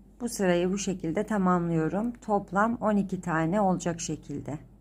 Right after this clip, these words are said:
Tamamlayıp gelelim. Evet arkadaşlar, ben grubumu tamamladım, geldim. Toplam on iki tane.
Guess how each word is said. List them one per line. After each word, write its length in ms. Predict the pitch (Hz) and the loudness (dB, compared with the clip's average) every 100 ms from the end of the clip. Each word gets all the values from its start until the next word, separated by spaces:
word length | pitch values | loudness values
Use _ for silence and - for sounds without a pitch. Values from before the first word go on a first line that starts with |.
| - - - - - - - - - - - - - - - - - | -20 -20 -20 -20 -20 -20 -20 -20 -20 -20 -20 -20 -20 -20 -20 -20 -8
Tamamlayıp 600 | 233 196 170 165 175 185 | -2 2 2 2 0 -2
gelelim. 360 | - 165 156 147 - - - - - - - - - - - - - - | -2 0 0 -4 -12 -20 -20 -20 -20 -20 -20 -20 -20 -20 -20 -20 -20 -10
Evet 260 | 226 220 190 | -2 -2 2
arkadaşlar, 760 | 175 170 170 175 180 190 180 | 0 0 -2 -2 -2 0 2
ben 240 | 208 220 214 | 4 2 4
grubumu 440 | 220 196 214 202 | 0 2 -2 -2
tamamladım, 720 | 214 214 196 190 185 175 185 185 | -2 2 2 2 0 0 -2 2
geldim. 500 | 196 190 - 180 233 | 4 4 2 -4 -6
Toplam 440 | 208 190 - 185 | -4 -4 -2 -2
on 120 | 175 | -2
iki 220 | 165 160 | -4 -8
tane. 540 | - 170 160 160 185 | -6 -2 0 0 0